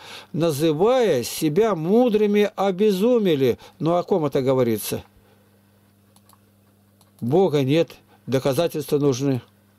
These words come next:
"И славу нетленного Бога изменили в образ, подобным тленному человеку и птицам четвероногим пресмыкающимся".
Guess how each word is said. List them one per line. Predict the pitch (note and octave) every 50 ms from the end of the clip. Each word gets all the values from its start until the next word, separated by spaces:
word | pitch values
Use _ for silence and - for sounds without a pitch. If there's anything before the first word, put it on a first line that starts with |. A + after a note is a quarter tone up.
| _ _ _ _ _ _ _ _ _ _ - - - - - -
"И | - D#3 D#3
славу | - - - D#3+ F#3+ G#3+ A3 G#3 G#3 G3+
нетленного | G3 G#3 G3+ - D3 D#3 G3+ G#3+ G3+ G3+ G3 F#3+ G3+ G3
Бога | D#3 D3 F#3+ G#3+ A3 G#3+ F3 G3 G3 G3
изменили | F3 F#3+ G#3+ A3 A3 G#3+ G3+
в | F#3+ G#3
образ, | G#3 F#3 F#3+ F#3 -
подобным | - F#3 F3+ F3 G#3 G3+ F3 G3 F#3+
тленному | F#3 - G3 G3+ F#3+ F#3+ F3+ F3+
человеку | D3+ - F3+ F3+ F3+ F3+ G3 F#3+ - F3
и | E3+
птицам | D3 - - F#3+ D#3 - E3 C#3+
четвероногим | - E3 C#3+ - E3+ D#3+ E3 E3 E3+ E3+ D3+ D3 D3+ C#3+ C3
пресмыкающимся". | - C#3 - - C#3+ C#3+ - - A#3+ B3 G#3 D#3+ - - C3+ A2+ G#2 - B2 G#2